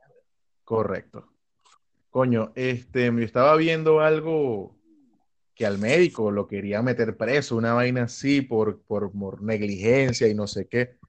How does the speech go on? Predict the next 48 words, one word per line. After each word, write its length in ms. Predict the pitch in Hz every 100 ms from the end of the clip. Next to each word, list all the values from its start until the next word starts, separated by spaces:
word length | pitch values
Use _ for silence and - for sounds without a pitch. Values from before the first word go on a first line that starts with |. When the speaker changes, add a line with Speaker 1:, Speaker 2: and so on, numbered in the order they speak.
| _ _ _ _ -
Speaker 2:
Pero, 260 | 113 92 -
coño, 300 | 131 107 - - _ -
carajo 460 | 160 175 170 175
que, 200 | 170 156
que, 180 | - 123
que 80 | 127
se 100 | 120
viene 200 | 143 156
periqueando 640 | 156 151 120 131 131 151 156
desde, 340 | 135 120 107
no 200 | 110 117
sé, 140 | 113 131
como 180 | 117 117
desde 80 | 117
el 60 | 131
año 100 | 147
setenta. 600 | 143 - 113 104 90 - _ _ _ _ _ _ _ _ _ _ _ _ -
El 100 | 139
carajo 240 | 127 113 147
nació 220 | 147 135
como 180 | 143 151
en 60 |
el 100 | 139
año, 460 | 123 143 151 131 113
no 120 | 117
sé, 340 | 135 117 92 _ _ _ _ _ -
cincuenta 460 | - 139 127 113
y 40 | 123
Speaker 1:
Sesenta. 200 | 135 127
Speaker 2:
pico. 260 | 107 101 - _ - 139 -
Speaker 1:
No, 80 | 151
Speaker 2:
<laughs> 0 |
Dice, 160 | 156
Speaker 1:
nació 20 | 135
en 60 | 139
el 80 |
Speaker 2:
sesenta, 520 | - - 151 143 120 - - - _
¿verdad? 200 | 113 127 123
Porque 100 | 113
tenía 180 | 107
sesenta 540 | 104 - 135 120 127 123
años. 240 | 104 95 _ _ _ _ _ _ _
En 120 | 123
el 60 | 123
sesenta 300 | 120 151 175
está 200 | 151 127
pericando 340 | 151 139 135
desde 80 | 147